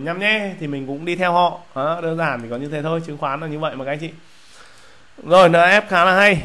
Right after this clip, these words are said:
ờ, trong một quá trình chúng ta thu gom. T V B như thế nào ạ? Đó, T V B. Thì, ờ,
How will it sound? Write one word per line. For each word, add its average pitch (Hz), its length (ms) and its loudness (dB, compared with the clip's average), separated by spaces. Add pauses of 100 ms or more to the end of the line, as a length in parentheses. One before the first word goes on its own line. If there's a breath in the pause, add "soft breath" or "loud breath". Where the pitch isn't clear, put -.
(100)
ờ, 147 300 2
trong 175 220 0
một 165 120 0
quá 147 140 2
trình 156 180 -4
chúng 156 100 -6
ta 165 120 0
thu 175 160 -6
gom. 180 320 2
T - 20 -6
V 180 140 0 (100)
B 190 40 2 (260)
như 170 120 -8
thế 175 100 -6
nào 160 200 2
ạ? 127 80 -2 (140)
Đó, 143 340 2 (340)
T - 40 -10
V 156 180 -6
B. 165 40 0 (1200 loud breath)
Thì, 170 160 4
ờ, 165 200 6